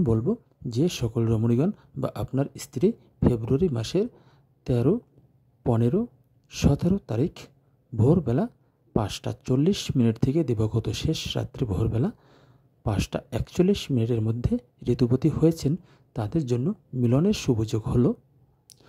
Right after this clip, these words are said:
আঠাশ দুই দুই হাজার চব্বিশ তারিখ বুধবার, অর্থাৎ ফেব্রুয়ারি মাসের আঠাশ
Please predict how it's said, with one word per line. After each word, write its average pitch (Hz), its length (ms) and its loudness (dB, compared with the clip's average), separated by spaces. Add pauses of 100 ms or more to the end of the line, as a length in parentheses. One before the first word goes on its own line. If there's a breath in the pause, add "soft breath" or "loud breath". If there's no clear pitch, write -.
(220 soft breath)
আঠাশ 127 480 0 (640)
দুই 117 320 2 (360)
দুই 123 180 -2
হাজার 120 180 0 (100)
চব্বিশ - 340 -4
তারিখ - 180 -6 (340 soft breath)
বুধবার, 113 460 2
অর্থাৎ 139 380 -4 (400 soft breath)
ফেব্রুয়ারি 147 460 2
মাসের 151 320 -4 (300)
আঠাশ 123 320 -4